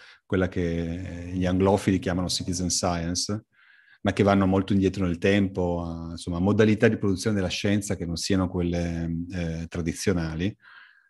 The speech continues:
eh, hanno messo in evidenza come il coinvolgimento dei cittadini nella, anche nell'attività scientifica,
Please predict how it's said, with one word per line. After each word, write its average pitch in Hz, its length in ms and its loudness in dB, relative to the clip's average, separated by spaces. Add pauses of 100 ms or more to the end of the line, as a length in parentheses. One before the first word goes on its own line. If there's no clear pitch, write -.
eh, 101 200 2
hanno 120 260 6
messo 135 260 6
in 120 60 6
evidenza 110 480 2
come 107 240 0
il 95 40 -2
coinvolgimento 110 800 2
dei 98 140 0
cittadini 92 960 0
nella, 92 680 2
anche 143 300 2
nell'attività 98 460 0
scientifica, 95 920 -2